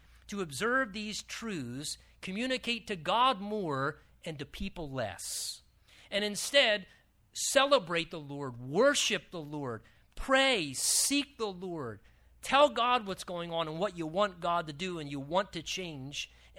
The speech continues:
and thank God that he's involved in the midst of it. And I would say this as well. If you want to know God's will in some unknown matter,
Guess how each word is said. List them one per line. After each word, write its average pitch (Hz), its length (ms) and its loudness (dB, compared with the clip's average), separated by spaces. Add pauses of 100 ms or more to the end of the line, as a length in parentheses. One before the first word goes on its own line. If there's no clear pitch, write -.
(160)
and 226 160 -2
thank 247 500 12
God 226 400 0
that 185 80 -8
he's 208 140 -4
involved 220 560 -4
in 233 100 -8
the 226 80 -6
midst 254 360 -8
of 220 160 -10
it. 104 140 -14 (880)
And 220 100 -2
I 277 80 4
would 320 160 0
say 240 180 4
this 214 280 0
as 208 180 -6
well. 247 340 -4 (340)
If 233 200 -2
you 262 120 -2
want 277 340 -2
to 302 100 -2
know 240 200 -2
God's 185 480 2
will 165 540 -2
in 180 140 -8
some 190 360 -2
unknown 196 760 0
matter, 113 560 -4